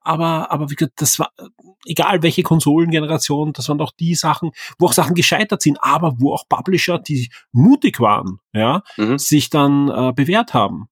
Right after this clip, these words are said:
Speaker 1: Wir erinnern uns zum Beispiel ans N vierundsechzig, wo plötzlich Acclaim einer der, der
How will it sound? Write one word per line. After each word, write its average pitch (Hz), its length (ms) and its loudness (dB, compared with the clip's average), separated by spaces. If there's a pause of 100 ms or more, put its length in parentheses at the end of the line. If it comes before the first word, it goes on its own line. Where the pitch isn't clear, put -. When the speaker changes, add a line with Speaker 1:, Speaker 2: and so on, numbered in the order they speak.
Speaker 1:
Wir 120 160 4
erinnern 139 240 4
uns 151 100 -2
zum 151 120 -8
Beispiel 151 280 -4
ans 139 280 0
N 143 160 0
vierundsechzig, 147 580 0
wo 143 80 0
plötzlich 127 480 0
Acclaim 165 680 -2 (520)
einer 143 200 2
der, 139 260 2
der 123 340 0